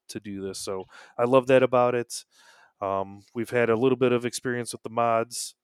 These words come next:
So far, they're good mods. Hopefully some of that functionality gets rolled into the base game eventually. I know Factorio's done that in the past. Maybe D S P will do that as well. They'll see what the modding community is doing and, and take note.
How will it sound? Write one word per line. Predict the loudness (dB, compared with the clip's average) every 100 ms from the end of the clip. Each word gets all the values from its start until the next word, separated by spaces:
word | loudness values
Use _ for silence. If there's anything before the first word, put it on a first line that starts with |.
| _
So | -4 -2
far, | 2 2 2
they're | 0
good | -4 -4 -2
mods. | 0 0 -2 -6 -12
Hopefully | -6 -6 -4 -4
some | -4 0
of | 0
that | 0
functionality | -6 -8 -6 -4 -4 -4
gets | -8 -4
rolled | -2 0
into | -2 -4
the | -6
base | -2 -2 -2
game | -6 -6 -4
eventually. | -4 -4 -4 -6 -6 -6 -12 _ _ -10
I | -6
know | -6
Factorio's | -2 -4 -2 -4 -2 -2 -2
done | -2
that | -2 -6
in | -8
the |
past. | -8 -6 -6 -8 -14 -12
Maybe | -12 -12 -12 -14 -16 _ _ _ _ _ _
D | -4 -4
S | -4
P | -8 -8
will | -8
do | -6 -4
that | -2
as | -2 -4
well. | -2 -2 -2
They'll | -6
see | -8 -10
what | -8 -8
the | -8
modding | -4 -2 -4 -6
community | -12 -12 -10 -12
is | -10
doing | -8 -8 -10 -14
and, | -18 -20 _ _ _ _ _ _
and | -12 -4
take | -4 -4
note. | -8 -8